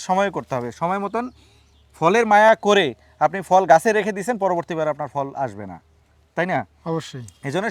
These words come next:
Speaker 1: সময়ের কাজ সময়ে করবেন, ফল হারভেস্ট করে নেবেন। মামুন ভাই যে পরিচর্যার কথা বললো, এই পরিচর্যা করবেন, পরিচর্যা করলে ইনশাআল্লাহ মামুন ভাইয়ের মতন ফল চলে আসবে। তো যেহেতু ছিললাম, একটা খেয়ে দেখি।
Speaker 2: হ্যাঁ, শুরু
Speaker 1: মামুন ভাই
Speaker 2: করেন।
Speaker 1: একটা নেন।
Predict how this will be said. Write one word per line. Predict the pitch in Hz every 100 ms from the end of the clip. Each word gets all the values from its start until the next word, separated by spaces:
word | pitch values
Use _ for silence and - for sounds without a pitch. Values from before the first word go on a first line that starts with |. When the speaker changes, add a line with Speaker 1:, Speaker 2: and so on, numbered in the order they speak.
| -
Speaker 1:
সময়ের | 175 190 202
কাজ | 208 185
সময়ে | 196 208
করবেন, | 214 233 285 _ _ _
ফল | 160 175
হারভেস্ট | 160 180 220 -
করে | 226 220
নেবেন। | 226 285 415 _ _ _ 143
মামুন | 165 196
ভাই | 208
যে | 208 208
পরিচর্যার | 208 220 208 202
কথা | 202 208
বললো, | 226 247 196
এই | 185 _
পরিচর্যা | 196 202 226 226 220 220 -
করবেন, | 214 202 277 403 _ _ _ -
পরিচর্যা | 190 214 226 214 226
করলে | 226 247 220
ইনশাআল্লাহ | 185 202 190 196 180
মামুন | 185
ভাইয়ের | 175 175
মতন | 170 170 -
ফল | 147 156 _ _
চলে | 156 127 104
আসবে। | 90 87 _ _ _ _ _ -
তো | 175 - 139
যেহেতু | 165 196 -
ছিললাম, | 190 190 180
একটা | 175 -
খেয়ে | 170
দেখি। | 156 170 175 _ -
Speaker 2:
হ্যাঁ, | 143
শুরু | -
Speaker 1:
মামুন | 151 165
ভাই | 180
Speaker 2:
করেন। | 175
Speaker 1:
একটা | 156
নেন। | 151